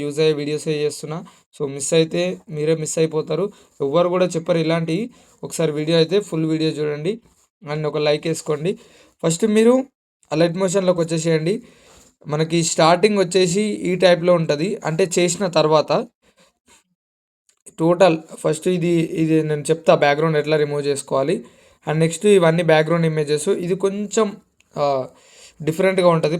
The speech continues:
ప్రాసెస్. నేను అంతా చెప్తా, don't worry, అసలు కన్ఫ్యూజ్ కావద్దు, డీటెయిల్గా చెప్తా. But మీరు బీట్ మార్క్ డౌన్లోడ్ చేసుకున్న తర్వాత మీకు ఇంటర్ఫేస్ అయితే ఈ టైప్లో ఉంటది. మీకు maybe కలర్ కూడా రాకపోవచ్చు, but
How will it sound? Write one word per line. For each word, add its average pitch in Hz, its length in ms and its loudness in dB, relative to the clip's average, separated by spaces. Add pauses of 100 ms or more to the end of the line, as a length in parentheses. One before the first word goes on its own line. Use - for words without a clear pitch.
ప్రాసెస్. 151 400 0 (160)
నేను 147 160 -4
అంతా 160 180 0
చెప్తా, 175 320 2 (100)
don't 160 260 2
worry, 151 200 0 (360)
అసలు 156 320 -4
కన్ఫ్యూజ్ 156 340 -4
కావద్దు, 156 380 2 (100)
డీటెయిల్గా 156 400 2
చెప్తా. 156 260 -2 (640)
But 165 160 0 (120)
మీరు 185 180 2 (220)
బీట్ 180 200 -2
మార్క్ 190 260 0 (100)
డౌన్లోడ్ 170 360 2
చేసుకున్న 165 400 -2 (100)
తర్వాత 156 340 2 (600)
మీకు 165 260 -4
ఇంటర్ఫేస్ 185 480 2
అయితే 190 220 2
ఈ 165 100 2 (120)
టైప్లో 170 280 0
ఉంటది. 160 360 -2 (480)
మీకు 160 220 -4 (120)
maybe 160 260 2
కలర్ 156 360 2
కూడా 175 220 4
రాకపోవచ్చు, 160 600 0 (560)
but 151 160 0